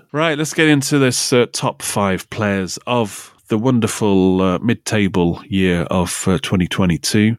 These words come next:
This part one, we'll just do, uh, the fifth top player. These were voted on by ourselves and the My Old Man Said members.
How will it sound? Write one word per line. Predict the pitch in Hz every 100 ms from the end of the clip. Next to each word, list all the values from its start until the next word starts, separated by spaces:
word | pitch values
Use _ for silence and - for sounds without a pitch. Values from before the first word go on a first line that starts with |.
| -
This | 156
part | - 139 139
one, | 131 127
we'll | 127 139
just | 156 - -
do, | 101 98 95
uh, | 95 -
the | -
fifth | - 147 139 - _ _ - _
top | - 135 -
player. | 135 135
These | 127 117 -
were | 107
voted | 107 107 - 107 98
on | 107 101
by | 98 101 98 98
ourselves | 95 92 - 127 139 139 - - - _
and | - 127 123 123 113 - -
the | 107
My | 107
Old | 107 101
Man | 98
Said | 95 104 98 -
members. | 113 117 120 127 127 - -